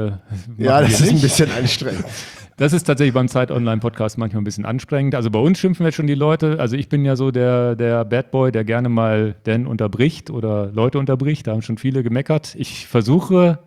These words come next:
Speaker 1: mich zu bessern, aber die kriegen das noch besser hin. Ich,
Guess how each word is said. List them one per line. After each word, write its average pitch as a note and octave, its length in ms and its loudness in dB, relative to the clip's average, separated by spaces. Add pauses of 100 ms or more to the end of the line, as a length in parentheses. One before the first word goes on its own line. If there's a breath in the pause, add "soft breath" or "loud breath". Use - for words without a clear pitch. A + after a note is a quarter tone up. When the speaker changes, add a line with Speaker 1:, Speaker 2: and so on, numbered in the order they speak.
Speaker 1:
mich C3+ 160 -4
zu A2+ 140 -4
bessern, G3 360 2 (920 loud breath)
aber G#2 300 2
die B2+ 280 0
kriegen D3 280 0
das B2 140 2
noch G#2+ 120 0
besser F2+ 260 -4
hin. E2+ 200 -10 (260)
Ich, - 260 -4